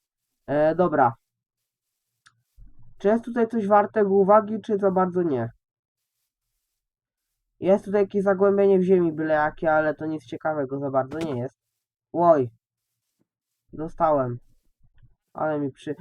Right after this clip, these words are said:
eee, struktury się nie załadowały i widziałem lawę, ale... Dlatego, że czas się ko-, chwila, co to? A, to tylko drzewa, bo myślałem, że to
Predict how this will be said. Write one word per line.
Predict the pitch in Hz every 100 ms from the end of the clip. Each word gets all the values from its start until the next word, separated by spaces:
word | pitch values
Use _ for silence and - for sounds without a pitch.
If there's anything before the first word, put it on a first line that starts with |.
| 190
eee, | - 208 220 220 220 220 214 208 202 208
struktury | - 220 220 - 214 202
się | 196
nie | 196 185
załadowały | 185 180 185 185 185
i | 180
widziałem | 180 190 185 185
lawę, | 262 160 143 143 190 - _ _ _ _ _
ale... | - 202 175 180 190 _ _ _ _ _ _ _ _ _ -
Dlatego, | 170 208 220
że | 214 190
czas | 285 302
się | - 226
ko-, | 220 202 202
chwila, | - 165 151
co | 143
to? | 139 139 _ _
A, | - 175 170
to |
tylko | - 165 156
drzewa, | 151 170 160
bo | 151
myślałem, | 151 - 156 160
że | 156
to | - 151